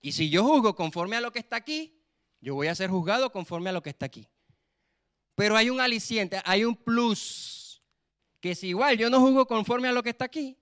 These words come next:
igual el Señor me va a juzgar conforme a lo que está aquí.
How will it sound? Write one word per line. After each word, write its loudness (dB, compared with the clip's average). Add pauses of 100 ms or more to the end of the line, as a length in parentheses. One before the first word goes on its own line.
(260)
igual -10
el -6
Señor -14
me -14
va -10
a -6
juzgar -6
conforme -6
a -4
lo -4
que -6
está -8
aquí. -10